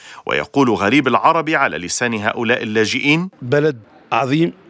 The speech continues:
Speaker 2: أوانا من في الوقت اللي نحن كنا فيه ليس لنا مأوى، أكرمنا، منا نشكر، منا فهمت سويسرا، آه، نحترمها،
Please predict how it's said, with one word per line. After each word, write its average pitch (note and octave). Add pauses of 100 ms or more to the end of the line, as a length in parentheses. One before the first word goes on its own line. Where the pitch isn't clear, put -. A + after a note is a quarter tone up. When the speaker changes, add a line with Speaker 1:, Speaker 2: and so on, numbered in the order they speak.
(520)
Speaker 2:
أوانا D#3 (300)
من C3
في -
الوقت C3+
اللي C3+
نحن C#3+
كنا D3
فيه D#3 (400)
ليس D#3
لنا C#3
مأوى، C#3 (960)
أكرمنا، E3+ (580)
منا C#3+
نشكر، D3+
منا C#3+
فهمت C#3
سويسرا، D#3 (720)
آه، C3+ (580)
نحترمها، F3